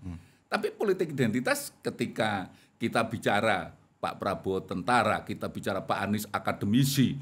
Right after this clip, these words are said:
Speaker 1: Hmm.
Speaker 2: kita bicara Pak Ganjar adalah gubernur,
Speaker 1: Hmm.
Speaker 2: itu identitas beliau.
Speaker 1: Oke.
Speaker 2: Beliau orang Jawa, nggak mungkin itu kita. Yang, yang nggak boleh itu adalah itu diolah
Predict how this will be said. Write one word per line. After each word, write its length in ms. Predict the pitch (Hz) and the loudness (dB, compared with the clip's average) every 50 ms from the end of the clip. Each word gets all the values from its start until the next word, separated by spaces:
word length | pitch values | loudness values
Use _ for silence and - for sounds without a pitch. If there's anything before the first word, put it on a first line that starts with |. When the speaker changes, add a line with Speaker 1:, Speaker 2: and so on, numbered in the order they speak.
| - | -8
Speaker 1:
Hmm. 140 | - 101 98 | -8 -6 -4
Speaker 2:
kita 240 | 98 104 101 117 104 | -2 -2 0 0 -2
bicara 560 | - - 101 - - 110 104 104 110 110 104 | -2 -2 -4 0 2 2 4 4 4 2 0
Pak 460 | 104 - 104 98 98 95 87 - - - _ _ _ _ _ _ | 0 0 0 0 0 0 -2 -6 -10 -20 _ _ _ _ _ _
Ganjar 560 | - - 107 101 101 101 113 110 107 104 104 | 0 2 2 2 4 4 2 2 2 0 0
adalah 520 | - 98 - - 104 95 95 95 95 - - | -2 -2 0 0 0 0 2 0 0 -2 -4
gubernur, 640 | - 120 101 - 143 147 170 175 147 123 131 - - | -6 -6 0 4 6 6 6 6 6 4 2 0 -8
Speaker 1:
Hmm. 240 | - 101 98 95 90 85 | -8 -6 -6 -6 -6 -6
Speaker 2:
itu 220 | 95 87 - 143 | -6 -6 -4 -4
identitas 500 | 185 - - 104 90 87 101 - 98 - | -4 -2 -2 -2 -2 -2 -4 -4 -6 -8
beliau. 400 | - - 98 127 180 165 104 87 90 - _ _ - | -6 -4 -4 -2 -2 -4 -6 -8 -12 -18 _ _ -16
Speaker 1:
Oke. 360 | - 90 87 - 87 90 90 - - | -14 -14 -14 -12 -12 -14 -14 -14 -10
Speaker 2:
Beliau 220 | - 80 87 113 123 | -2 2 4 6 6
orang 180 | 127 120 120 | 6 6 4
Jawa, 400 | 120 120 127 165 175 123 101 95 - - - - | 2 2 0 0 0 -2 -4 -6 -8 -16 -14 -8
nggak 160 | - 95 92 | -6 -6 -4
mungkin 280 | 92 92 92 - 147 139 | -4 -2 0 4 6 6
itu 180 | 120 104 135 120 | 6 4 4 0
kita. 320 | 110 110 - 101 90 82 82 - - | -2 -2 -4 -4 -6 -8 -8 -12 -6
Yang, 400 | - 160 165 170 202 202 190 185 - - - - - - - | 0 2 2 2 2 0 -2 -4 -6 -6 -6 -6 -8 -8 -6
yang 220 | 160 156 180 175 | -4 0 2 2
nggak 300 | 180 165 175 175 - - | 4 6 4 4 2 0
boleh 420 | - 262 302 311 240 131 95 - - - - _ _ _ _ _ | 0 0 2 2 2 2 0 -2 -6 -16 -20 _ _ _ _ _
itu 220 | - 127 127 - 107 | -4 -2 0 0 0
adalah 500 | - - - 104 113 90 82 87 101 143 - - | 0 0 0 0 0 -2 -2 -2 -6 -8 -6 -2
itu 320 | - 151 147 147 240 240 - - | -2 0 0 0 -2 -2 -2 -2
diolah 640 | - 160 160 - - - 214 214 202 165 143 - | -2 -2 -2 -2 0 2 4 4 4 2 -2 -6